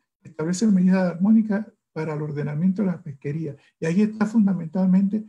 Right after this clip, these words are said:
lo que está sucediendo en estos momentos en la región. La veda regional armónica de la pesca de la langosta del Caribe. Lo-, todos los países del sistema están en veda.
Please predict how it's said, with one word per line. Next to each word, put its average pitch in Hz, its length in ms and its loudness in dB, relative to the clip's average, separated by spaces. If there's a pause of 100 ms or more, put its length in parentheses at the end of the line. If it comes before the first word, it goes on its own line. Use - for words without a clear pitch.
(140)
lo 160 200 -4
que 165 60 -6
está - 200 -4
sucediendo 185 520 0
en 180 100 0
estos 185 220 -2
momentos 175 580 -2
en 156 80 -8
la 147 100 -8
región. 147 380 -14 (220)
La 143 200 -4
veda 190 400 0
regional 165 760 -6
armónica 180 680 -2
de 160 140 -8
la 135 180 -12 (400)
pesca 185 480 -6 (340)
de 160 100 -4
la 147 120 -2
langosta 160 420 -8
del 156 100 -10
Caribe. 135 420 -8 (340)
Lo-, 196 340 -2 (280)
todos 269 340 2
los 185 120 -2
países 214 460 0
del 185 120 0
sistema 185 600 -4 (160)
están - 320 0
en 180 160 4
veda. 175 220 -2